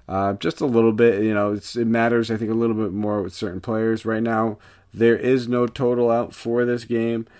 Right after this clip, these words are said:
Um, and, you know, I think it's, it's, I, I'm not too sure. Maybe it's on the Jamal injury news. That's probably all that's really affecting it, 'cause I'm pretty sure that we already kinda have the news that, uh, Paul Millsap's been ruled out. So, but we'll start with the away team. We'll start with the Hornets.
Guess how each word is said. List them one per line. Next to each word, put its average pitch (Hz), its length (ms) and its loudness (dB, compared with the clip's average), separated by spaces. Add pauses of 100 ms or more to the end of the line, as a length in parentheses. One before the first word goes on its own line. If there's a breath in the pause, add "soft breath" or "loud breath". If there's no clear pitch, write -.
(240 soft breath)
Um, 98 380 -4
and, 131 300 -8
you 135 120 0
know, 113 300 2
I 110 100 0
think 123 240 -6
it's, - 300 -10
it's, - 320 -10 (160)
I, 98 100 0
I'm 110 280 0
not 117 180 0
too 110 100 -8
sure. 120 160 -4
Maybe 110 200 2
it's 107 120 -4
on 104 120 -2
the 101 60 -4
Jamal 104 380 -2
injury 127 340 -2
news. 131 340 -2
That's 101 260 -4
probably 107 320 0
all 104 100 2
that's 101 160 -4
really 101 180 -2
affecting 104 420 -6
it, 120 180 -8 (360 loud breath)
'cause 104 80 -8
I'm 104 80 -2
pretty 127 200 -2
sure 117 340 2
that 101 220 2
we 104 100 2
already 101 200 0
kinda 98 220 -4
have 95 120 -4
the 95 60 -2
news 98 360 0
that, 92 220 -2
uh, 90 220 -4
Paul 98 240 -4
Millsap's 95 500 -6
been 85 240 -4
ruled 87 260 -6
out. 82 320 -8 (300 loud breath)
So, - 120 -12
but 107 140 0
we'll 131 100 2
start 151 300 4
with 139 80 2
the 135 80 2
away 113 260 6
team. 117 220 0
We'll 107 80 -2
start 127 200 0
with 120 80 0
the 113 80 -4
Hornets. 107 500 -2